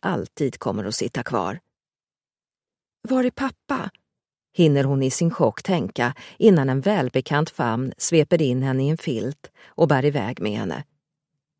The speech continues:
Elise snusar in sig i Jackis halsgrop.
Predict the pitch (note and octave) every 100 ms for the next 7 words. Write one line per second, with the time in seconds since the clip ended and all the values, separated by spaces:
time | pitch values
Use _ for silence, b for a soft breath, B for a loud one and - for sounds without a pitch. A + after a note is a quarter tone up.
0 | _ E3 D3 D3 A2+ - C3 - D#3+ C3
1 | D3+ C#3+ G#2+ A#2+ - B2 - D3+ C#3+ B2
2 | - A2 - D#3+ D#3 - - F#2 G#2